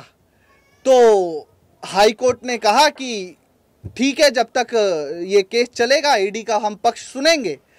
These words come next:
तब तक कोई जमानत नहीं मिलेगी, चुपचाप रहो तिहाड़ में। अब क्या कर सकते थे, बेबसी, लाचारी और सरकारी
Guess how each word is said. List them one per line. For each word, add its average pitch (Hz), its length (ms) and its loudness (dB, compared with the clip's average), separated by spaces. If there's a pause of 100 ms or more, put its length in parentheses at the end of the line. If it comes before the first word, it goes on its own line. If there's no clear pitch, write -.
(380)
तब 262 180 0
तक 254 140 0
कोई 269 200 0
जमानत 269 480 -2
नहीं 262 120 -6
मिलेगी, 247 320 -4
चुपचाप 233 440 0
रहो 220 220 4
तिहाड़ 208 400 0
में। 214 200 -12 (840)
अब 175 180 -4
क्या 233 160 4
कर 226 160 -2
सकते 233 360 -6
थे, 226 140 -4
बेबसी, 202 560 -4 (1080)
लाचारी 196 600 2 (1600)
और 196 80 4
सरकारी 202 800 0